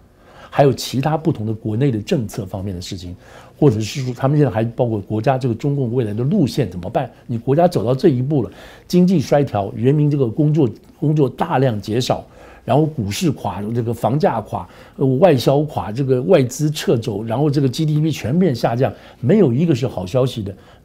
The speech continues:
<coughs> 那国家走到这一步，难道不该检讨吗？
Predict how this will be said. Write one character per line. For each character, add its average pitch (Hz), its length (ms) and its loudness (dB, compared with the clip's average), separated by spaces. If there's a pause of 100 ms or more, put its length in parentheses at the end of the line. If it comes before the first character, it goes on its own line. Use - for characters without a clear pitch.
<coughs> 180 100 6 (300)
那 156 100 4
国 127 140 -2
家 143 120 4
走 139 140 0
到 113 140 -4
这 131 140 -2
一 120 100 -2
步， 123 180 -2
难 110 140 -4
道 143 80 0
不 139 120 -4
该 156 140 0
检 123 260 -4
讨 113 200 -6
吗？ 104 180 -6